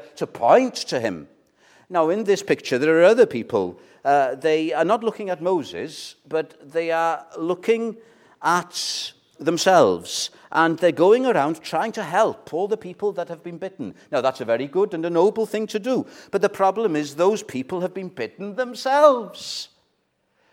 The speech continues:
So they still need to be cured. Their helping of others isn't going to cure them.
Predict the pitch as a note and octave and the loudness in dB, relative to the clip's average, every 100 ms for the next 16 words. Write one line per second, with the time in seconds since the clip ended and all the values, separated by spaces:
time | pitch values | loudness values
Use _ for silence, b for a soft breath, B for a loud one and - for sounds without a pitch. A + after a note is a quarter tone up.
0 | _ _ - A#3 A3+ A3 - A3+ C#4 A3+ | _ _ -2 4 4 4 2 2 2 -2
1 | A3 F#3 F#3+ - A3 A#2 G#3 - B B | -6 -4 -4 -2 2 4 4 0 B B
2 | B _ D#3 F#3+ E3+ - F3+ A3 - B3+ | B _ 2 2 2 2 4 4 2 2
3 | B3 A3+ A#3+ E3+ D#3+ D#3 D#3 A3 F3+ F3+ | 4 4 4 4 2 -2 -8 -10 -8 -8
4 | A3 G#3+ - D3+ F3+ A3 A3 A#3+ B3 D3+ | -8 -14 -12 -6 -2 -2 -2 -2 -4 -8
5 | E2+ D2 | -12 -20